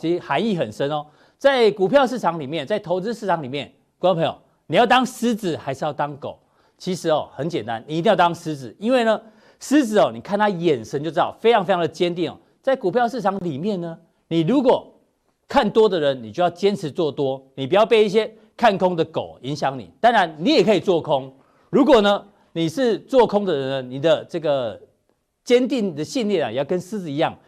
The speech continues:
不要被看多的狗影响到。这个你自己要做一个抉择哦。就像我们上个礼拜五我们也提到，存股呢，很多人都在讲，可是呢，我们坚定的认为哦，在万点之上做存股的话呢，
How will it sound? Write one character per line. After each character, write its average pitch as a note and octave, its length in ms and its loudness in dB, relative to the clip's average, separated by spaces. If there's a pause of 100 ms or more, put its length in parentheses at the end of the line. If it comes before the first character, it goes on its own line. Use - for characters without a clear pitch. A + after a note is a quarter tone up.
(140)
不 - 80 0
要 F#3+ 80 6
被 F#3+ 400 2
看 F#3+ 240 -2
多 F3+ 160 -2
的 D#3+ 120 0
狗 G#2+ 260 -8
影 A#2 160 -8
响 B2 180 -14
到。 A2 320 -8
这 A#3 140 0
个 F3 60 2
你 B2+ 100 -8
自 G3 160 -14
己 E3 60 -8
要 C#3+ 120 0
做 E3+ 200 -2
一 D#3+ 40 -4
个 D3 120 -2
抉 B2+ 260 -6
择 B2 200 -8
哦。 F#2 100 -14 (200)
就 - 80 -8
像 B3 140 4
我 F#3 60 2
们 E3 80 -6
上 C#4+ 240 0
个 G#3 100 0
礼 C3 100 -8
拜 F3 200 2
五 C3 100 -4
我 A2 60 -6
们 B2+ 120 -6
也 A2+ 40 -8
提 - 180 -14
到， B2+ 260 -2 (320)
存 B3 300 2
股 F#3+ 180 2
呢， E3 220 0 (140)
很 C#3+ 200 -8
多 G#3+ 120 6
人 G3 100 2
都 F#3 100 0
在 F#3 140 4
讲， B2+ 180 -4 (280)
可 D#3+ 120 -2
是 G#3+ 140 -2
呢， G3+ 120 0
我 C#3 140 -2
们 D3+ 120 -6
坚 C4+ 300 2
定 B3+ 160 0
的 F#3 160 4
认 G#3 220 4
为 D3 120 2
哦， D3+ 160 2 (160)
在 G#3 220 2
万 A3 320 4
点 C#3 160 -4
之 F#3 100 -10
上 D#3 320 -2
做 F#3 220 0
存 D#3 320 -6
股 E3+ 160 -4
的 C3 80 -2
话 E3 160 2
呢， D3 180 -4